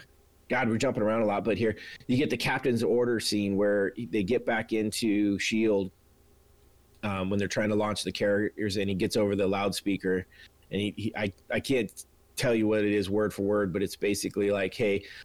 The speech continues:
I know some of you guys have been told to hunt me. You know, this is what's going on." He's like, you know, "Well, I'm gonna stand up for what, what's good and what's right, and if I have to do it alone, so be it,"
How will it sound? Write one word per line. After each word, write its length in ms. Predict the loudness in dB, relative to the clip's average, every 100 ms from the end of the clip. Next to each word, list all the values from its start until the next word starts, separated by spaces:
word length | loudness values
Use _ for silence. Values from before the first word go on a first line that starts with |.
| -4
I 60 | 0
know 120 | 2
some 180 | 2 2
of 40 |
you 80 | 2
guys 220 | 2 0
have 80 | 0
been 140 | -2
told 280 | 0 2 2
to 60 | 0
hunt 260 | 0 -2
me. 320 | -2 0 0 -4 -12 -20 _
You 100 | -2 0
know, 60 |
this 180 | 2 2
is 100 | 2
what's 220 | 2 0
going 300 | 2 2 2
on." 280 | 0 0 0
He's 180 | 0 0
like, 260 | -2 -2 -14 -20 -20 -6
you 80 | -2
know, 260 | 0 -2 -6 _ _ _ _ _
"Well, 240 | -2 -2 0
I'm 100 | 0
gonna 120 | 0 0
stand 300 | 0 0 0
up 120 | -2
for 220 | 0 0
what, 320 | 2 2 0 -2
what's 300 | -2 -2 -4 -2
good 280 | 2 4 2
and 80 | 2
what's 220 | 0 0
right, 300 | 0 2 0
and 120 | 0
if 120 | -2 -2
I 80 |
have 160 | -2 -2
to 80 | 0
do 180 | 2 2
it 60 |
alone, 440 | 2 2 2 0 -2
so 220 | 0 0
be 300 | 2 0 0
it," 140 | -2